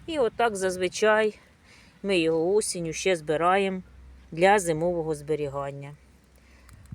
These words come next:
Але дуже в цьому році такий він, він посіяний дуже давно. Ще досить таки манюсінький,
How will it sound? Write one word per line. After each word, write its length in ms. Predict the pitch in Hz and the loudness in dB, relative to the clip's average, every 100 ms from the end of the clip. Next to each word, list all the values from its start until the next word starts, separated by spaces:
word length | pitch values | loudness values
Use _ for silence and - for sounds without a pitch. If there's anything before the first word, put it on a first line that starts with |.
| - - - | -20 -18 -6
Але 640 | 247 254 262 262 254 247 247 - - - - - - - - - - - _ _ _ _ _ _ _ | 0 2 4 4 2 0 -4 -8 -10 -14 -10 -10 -12 -14 -14 -14 -20 -20 _ _ _ _ _ _ _
дуже 680 | 190 175 202 190 165 165 170 - _ | -16 -4 -2 -2 -2 -2 -2 -12 _
в 60 | _ | _
цьому 440 | - 226 214 180 | -8 -6 -4 -4
році 500 | 175 185 - 170 170 - _ _ _ _ _ _ _ _ | -4 -6 -8 -10 -10 -12 _ _ _ _ _ _ _ _
такий 340 | 160 - 214 | -12 -4 -4
він, 140 | 180 175 | -2 -4
він 140 | 180 | -6
посіяний 640 | 180 185 - 214 190 170 | -4 -4 -2 0 0 -2
дуже 320 | 156 180 165 | -4 -6 -4
давно. 480 | 156 156 160 220 247 - _ _ _ _ - 175 | -4 -4 -4 -4 -4 -8 _ _ _ _ -18 -16
Ще 220 | - 202 | -4 -4
досить 420 | 180 220 220 190 | -2 -4 -4 -10
таки 300 | - 170 180 | -10 -12 -10
манюсінький, 880 | 165 165 170 208 - 202 190 196 190 | -8 -6 -6 -8 -10 -10 -10 -10 -12